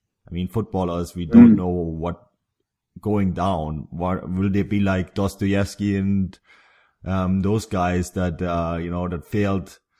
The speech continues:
Speaker 1: failed the harsh measures of the court? Of course, they never did anything, uh, revolutionary, you know, but still, it's going to be, it's, it's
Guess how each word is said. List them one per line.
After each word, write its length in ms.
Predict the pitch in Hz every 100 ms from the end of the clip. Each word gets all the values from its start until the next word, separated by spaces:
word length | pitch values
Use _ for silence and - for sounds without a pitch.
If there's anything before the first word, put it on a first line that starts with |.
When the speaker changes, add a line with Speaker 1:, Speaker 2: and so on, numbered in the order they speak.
| _ _ _
Speaker 1:
failed 300 | - 101 98
the 140 | 104
harsh 380 | 87 101 98 90
measures 340 | 98 90 95 90
of 140 | 90
the 80 | 95
court? 260 | - 87 78
Of 100 | -
course, 240 | 101 92
they 140 | -
never 280 | 87 90 87
did 220 | 80 87 -
anything, 600 | 87 85 - 82 80 76
uh, 440 | 78 76 76 71 73
revolutionary, 840 | 90 87 92 90 82 71 76 87 82 _ -
you 80 | 71
know, 240 | 73 73
but 200 | 69 67 -
still, 460 | - - 120 76 - -
it's 140 | 85
going 220 | - 98
to 60 | 101
be, 240 | 98 90
it's, 160 | 87 -
it's 240 | - 87